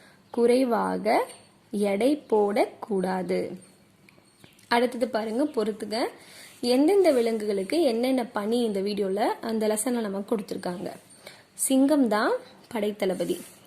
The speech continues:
So, சிங்கம் கிட்ட இருந்து படைத்தளபதி. நீங்க கோடு போட்டாலும் போட்டுக்கலாம், இப்படி one, two,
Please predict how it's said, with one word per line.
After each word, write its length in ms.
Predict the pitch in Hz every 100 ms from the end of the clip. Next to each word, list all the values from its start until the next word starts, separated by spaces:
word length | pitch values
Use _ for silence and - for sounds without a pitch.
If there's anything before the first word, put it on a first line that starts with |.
| -
So, 160 | 233
சிங்கம் 460 | 226 226 233 233 233
கிட்ட 200 | 220 196
இருந்து 240 | 190 285 294
படைத்தளபதி. 480 | 208 202 196 202 196
நீங்க 180 | 202
கோடு 260 | 196 220 214
போட்டாலும் 420 | 208 196 202 214
போட்டுக்கலாம், 420 | 208 208 220 294
இப்படி 180 | 466 277
one, 200 | 233 220
two, 140 | 220